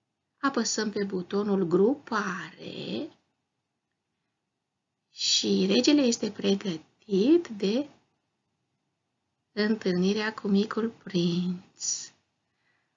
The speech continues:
Banda desenată presupune existența formei doi D, balon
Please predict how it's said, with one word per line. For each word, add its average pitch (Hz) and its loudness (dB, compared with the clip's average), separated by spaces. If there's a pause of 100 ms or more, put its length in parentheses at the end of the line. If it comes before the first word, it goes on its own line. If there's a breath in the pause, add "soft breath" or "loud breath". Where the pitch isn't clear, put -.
(120)
Banda 285 4
desenată 214 2
presupune 202 -2
existența 190 -6 (840 soft breath)
formei 208 4 (840)
doi 190 6 (120)
D, - -16 (2000)
balon 190 4